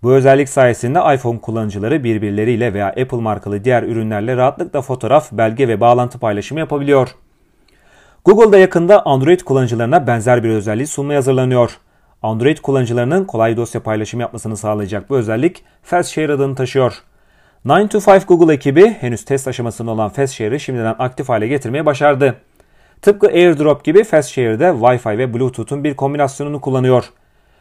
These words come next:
Fast Share sayesinde Android cihazlar arasında birkaç dokunuşla dosya tra-, transferi mümkün hale geliyor. Ancak AirDrop ve Fast Share arasında belirgin farkların olduğunu da unutmamak gerekiyor. Kişi listesindekilere yapılan dosya transferlerine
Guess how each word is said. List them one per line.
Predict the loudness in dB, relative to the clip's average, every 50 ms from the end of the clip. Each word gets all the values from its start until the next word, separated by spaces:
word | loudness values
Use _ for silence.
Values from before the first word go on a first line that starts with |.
| _ _
Fast | _ 0 0 0 0 0
Share | -2 -2 0 0
sayesinde | 2 4 4 4 4 4 0 -2 0 0
Android | 0 2 2 0 2 0 -2 -2
cihazlar | 0 -2 -2 0 0 -2 -2
arasında | -2 -4 -6 -6 -4 0 2 2 2 0 -2
birkaç | -6 -6 -4 -6 -6 -6 -6 -8
dokunuşla | -10 -8 -8 -8 -10 -10 -12 -14 -8 -6 -4 -4 -4 -2
dosya | -4 -6 -6 -6 -8 -10
tra-, | -10 -10 -8 -8 -8 -8 -8 -12
transferi | -12 -10 -8 -8 -8 -8 -6 -2 0 0 -2 -2 -6 _ _ _ _ _ -8
mümkün | -6 -6 -6 -4 -2
hale | -2 0 0 0
geliyor. | 0 0 0 0 0 -2 -2 -4 -12 _ _ _ _ _ _ _ _ _ _ _ _ _ _ _ _ _ _ _ _ _ _ _ _ 0
Ancak | 2 2 4 4 2 2 2
AirDrop | 4 6 6 6 6 6 4 4 4
ve | 2 -2
Fast | 0 -2 -4 -2 -2
Share | -2 0 0 0 0
arasında | -2 -2 -4 -4 -4 -4 -2 0
belirgin | 0 0 0 -2 -4 -4 -4
farkların | -2 -2 -4 -2 -4 -6 -4 -4
olduğunu | -4 -2 -2 -4 -6
da | -6
unutmamak | -6 -8 -8 -6 -4 -2 -2 -2 0
gerekiyor. | 0 0 0 0 2 2 2 2 2 -2 -10 _ _ _ _ _ _ _ _ _
Kişi | -12 -10 -6 -2 -2
listesindekilere | -2 -2 -2 -4 -4 -4 -4 -4 -4 -4 -2 -2 0 0
yapılan | -2 -2 -2 -4 -4 -2
dosya | -4 -6 -6 -6 -8
transferlerine | -6 -6 -6 -6 -4 -4 -4 -4 -4 -4 -2 -2 -2 -2